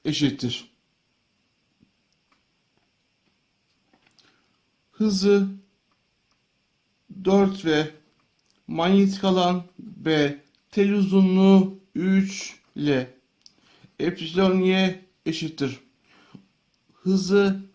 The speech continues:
iki V, manyetik alanı V, uzunluğu arkadaşlar iki L. Ve oranlarsam on iki bölü dörtten arkadaşlar epsilon X bölü epsilon Y üç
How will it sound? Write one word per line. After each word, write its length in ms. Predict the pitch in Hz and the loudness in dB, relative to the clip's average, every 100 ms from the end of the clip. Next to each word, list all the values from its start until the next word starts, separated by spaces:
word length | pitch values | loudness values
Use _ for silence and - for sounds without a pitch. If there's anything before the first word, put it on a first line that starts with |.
| _ - | _ -18
iki 400 | - - 202 160 | -18 -8 -4 -2
V, 300 | 160 143 143 - - | 0 0 -2 -14 -14
manyetik 640 | 156 165 180 185 190 - | -6 -2 0 0 -2 -8
alanı 540 | 170 175 175 156 135 127 | -6 -2 -2 -2 -4 -2
V, 340 | 151 135 135 - - _ 156 | 0 0 -2 -12 -20 _ -8
uzunluğu 420 | 160 180 190 190 | -6 -2 0 0
arkadaşlar 840 | 190 190 180 175 170 180 170 165 - _ _ - | -2 -4 -4 -4 -4 -4 -4 -4 -12 _ _ -18
iki 280 | 147 143 110 | -6 -2 -2
L. 160 | 98 - _ _ _ _ _ _ _ _ _ _ _ _ _ | -2 -8 _ _ _ _ _ _ _ _ _ _ _ _ _
Ve 280 | - 117 98 - _ _ - - - - - | -12 -10 -10 -18 _ _ -20 -20 -20 -14 -4
oranlarsam 760 | 160 160 107 131 127 - 113 104 _ _ _ _ _ _ - - | -2 -2 -4 -4 -4 -6 -10 -10 _ _ _ _ _ _ -20 -10
on 180 | - 190 | -2 0
iki 260 | 202 - 190 | 0 -2 0
bölü 240 | 202 196 | 2 2
dörtten 340 | 190 190 196 190 | 2 0 0 0
arkadaşlar 800 | 190 190 185 170 156 156 147 - | 0 -2 -2 0 -2 -2 -6 -4
epsilon 580 | 127 180 - - 185 147 | -4 -4 -6 -2 -2 -2
X 320 | 160 - - | -6 -10 -6
bölü 280 | 180 175 147 | 0 2 2
epsilon 480 | 135 160 - 160 160 | 0 -2 -4 -2 0
Y 600 | 147 135 151 131 117 117 - _ _ _ _ _ _ _ _ _ _ _ _ _ _ _ _ - | 0 2 2 4 0 -4 -20 _ _ _ _ _ _ _ _ _ _ _ _ _ _ _ _ -8
üç 420 | 170 190 190 - | -2 0 -2 -10